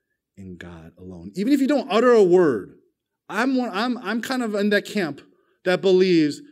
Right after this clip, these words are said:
when God knows that you're fully his, whether you know what to say or not,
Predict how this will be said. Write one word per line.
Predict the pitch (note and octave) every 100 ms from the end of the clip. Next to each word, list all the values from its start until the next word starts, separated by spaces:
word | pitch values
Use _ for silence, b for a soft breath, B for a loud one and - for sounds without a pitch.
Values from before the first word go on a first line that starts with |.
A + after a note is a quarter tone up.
| B
when | D#3 F3
God | D3 A#3 C4+
knows | A#3+ A#3+ G3+
that | F#3
you're | E3+ A3+
fully | A3+ A3 G#3+ G3+
his, | G#3 F#3 D3
whether | F3 F3+
you | F#3+ G#3+
know | A3
what | G#3+ G3+
to |
say | F#3 G3
or | F#3+
not, | F3+ E3+ D3